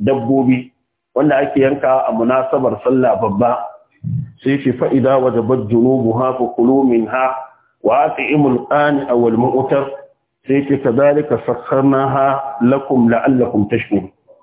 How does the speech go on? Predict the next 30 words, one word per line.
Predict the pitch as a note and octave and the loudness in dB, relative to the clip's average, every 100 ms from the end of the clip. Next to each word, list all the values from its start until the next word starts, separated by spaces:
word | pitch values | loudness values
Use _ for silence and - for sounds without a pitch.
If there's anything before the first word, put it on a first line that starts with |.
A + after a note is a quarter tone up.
| _ _ A2+ | _ _ -2
Idan | C3+ E3 F#3 | 0 0 0
ba | E3+ C#3+ | 0 2
horewa | D#3+ D#3 C#3+ C#3+ | 2 2 2 0
ta | D3 | 0
Allah | D3 C#3+ B2+ | 0 2 0
ba, | A2+ | -2
ta | F3 | 0
yaya | D#3 C#3+ C#3 | 2 2 0
karamin | C#3 B2+ C3+ C3+ | 0 0 2 2
yaro | C#3 C#3+ C3 A#2+ | 2 2 0 0
zai | |
iya | C#3 B2+ - C3+ | 0 -2 -2 0
kora | C3+ A#2+ | 0 0
shanu | - B2 B2+ C3+ - A#2+ | 0 0 2 0 -2 -2
ɗari, | A2+ C3 C3+ | 2 0 0
ɗari | A#2 A#2+ B2 | 0 2 2
biyu? | B2 B2+ - _ _ _ _ _ _ _ - | 2 0 -2 _ _ _ _ _ _ _ -4
Wannan | D3 D#3 C#3 - - - _ _ _ _ _ _ - - A2+ | -2 0 0 -4 -12 -20 _ _ _ _ _ _ -20 -6 0
guda | A#2 C#3+ F3 F3+ | 2 4 2 2
ɗaya | F3+ | 0
ma | F3 E3+ | 0 0
in | F3 | -2
ta | - | 0
firgita, | E3 E3+ D3+ D3 | 0 0 0 0
in | C3+ C#3+ | 0 0
ta | C3+ | -2
shigo | C3 C#3+ C3 | 0 2 2
gari, | A#2+ G#2+ | 0 0
kana | D3 C#3 | 0 0
ganin | B2+ C3+ | 2 2